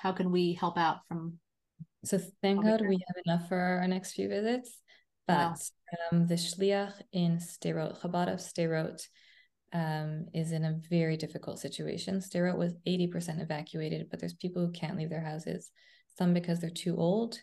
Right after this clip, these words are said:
Speaker 2: um, some because they have too much P T S D and stepping outside is dangerous. It's literally,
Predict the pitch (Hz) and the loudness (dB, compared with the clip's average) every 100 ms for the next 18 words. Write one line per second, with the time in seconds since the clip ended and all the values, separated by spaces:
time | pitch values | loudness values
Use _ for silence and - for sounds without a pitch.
0 | _ _ _ _ _ - 175 160 156 151 | _ _ _ _ _ -4 0 2 0 -2
1 | 151 175 - - _ _ - - 165 160 | -4 -6 -8 -14 _ _ -8 -2 0 0
2 | 170 160 151 151 156 156 - 160 165 - | -2 -4 -4 -4 -4 -4 -2 -2 -4 -4
3 | 175 170 165 165 - 170 208 202 170 170 | -4 -2 -4 -6 -4 -2 -2 0 0 0
4 | 160 165 160 160 - 156 - 156 151 160 | -4 -4 -4 -4 -4 -6 -4 -6 -4 -4
5 | 160 180 208 208 180 - 165 165 160 | -2 -2 -4 -8 -8 -6 -4 -4 -4